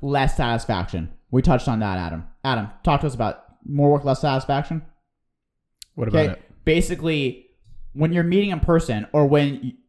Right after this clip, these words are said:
Speaker 1: the most of the time that you're meeting someone to be a couple, it's either through, in nineteen ninety-five, it was through friends and family or coworkers or school. That's how you met people. Now you're meeting them online.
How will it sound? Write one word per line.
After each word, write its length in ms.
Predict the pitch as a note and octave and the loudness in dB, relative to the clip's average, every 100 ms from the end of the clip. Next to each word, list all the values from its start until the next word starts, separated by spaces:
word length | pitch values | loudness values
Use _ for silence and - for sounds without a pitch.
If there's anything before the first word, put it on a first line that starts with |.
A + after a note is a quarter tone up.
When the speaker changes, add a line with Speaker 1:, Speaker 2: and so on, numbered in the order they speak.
| _ - | _ -2
Speaker 1:
the 140 | D3+ | 0
most 460 | D#3 D#3 D#3+ F3 E3+ | 2 2 4 4 4
of 60 | |
the 60 | D#3+ | 0
time 240 | E3+ D3 | 0 0
that 140 | C#3+ B2 | 0 0
you're 120 | C3 | 0
meeting 300 | C3 C#3 C#3 | 0 -2 -2
someone 280 | D3 C3 B2 | -2 -2 -2
to 60 | |
be 120 | A#2+ B2 | -2 -2
a 40 | |
couple, 420 | A#2 A#2+ B2+ D#3 - | 0 -2 0 -2 -2
it's 160 | C3+ | -4
either 220 | D3 C3 | -2 -2
through, 420 | A#2+ C3 A#2 A2 G#2 - | -2 -2 0 -2 -6 -8
in 100 | D3+ | -2
nineteen 260 | C3+ C3+ | -2 -2
ninety-five, 460 | D3 B2+ B2 B2+ D3 | -2 -2 0 2 0
it 20 | |
was 100 | D3 | -2
through 260 | - A#2+ - | -2 -2 0
friends 280 | - C#3 E3 | 0 0 -2
and 140 | F3 | -4
family 420 | D#3 A#2+ B2 D#3 - _ _ _ _ _ _ _ - | -4 -2 -4 -6 -10 _ _ _ _ _ _ _ 4
or 180 | E3 D#3+ | 4 6
coworkers 760 | G3 D3+ B2+ A2 D#2+ C2+ - _ | 6 6 6 2 -4 -12 -14 _
or 160 | - E3 | 4 4
school. 360 | D#3+ - A#2 F#2+ | 2 -2 -2 -2
That's 200 | C3+ - | -4 -4
how 240 | - C#3 | 0 2
you 160 | C3+ C3 | 2 0
met 200 | B2+ - | -2 -2
people. 440 | G#2 - C#2 - _ _ - - | -6 -6 -10 -12 _ _ -16 -6
Now 300 | B2+ C#3 D#3+ | 0 2 0
you're 160 | E3 | -2
meeting 200 | E3+ E3 | -6 -4
them 140 | D#3 C#3+ | -4 -4
online. 720 | B2+ B2+ F3 F3 C#3+ C#3+ | -4 -4 -2 0 -2 -4